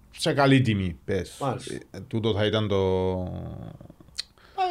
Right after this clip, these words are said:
Speaker 2: είχα, είχα και τέτοιες προ-, εγώ είμαι συναισθηματικά δεμένος με το πράγμα που κάνω, ρε
Speaker 1: Ε, ναι,
Speaker 2: φίλε.
Speaker 1: δηλαδή,
Speaker 2: Έχει
Speaker 1: ε,
Speaker 2: είκοσι πέντε χρόνια που είναι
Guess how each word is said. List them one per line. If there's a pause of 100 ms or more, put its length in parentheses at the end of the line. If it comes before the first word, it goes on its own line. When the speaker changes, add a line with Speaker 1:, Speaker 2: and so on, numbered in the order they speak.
(480)
Speaker 2:
είχα,
είχα
και (560)
τέτοιες
προ-, (1080)
εγώ
είμαι
συναισθηματικά
δεμένος
με
το
πράγμα
που
κάνω, (140)
ρε
Speaker 1:
Ε,
ναι,
Speaker 2:
φίλε.
Speaker 1:
δηλαδή,
Speaker 2:
Έχει
Speaker 1:
ε,
Speaker 2:
είκοσι
πέντε
χρόνια
που
είναι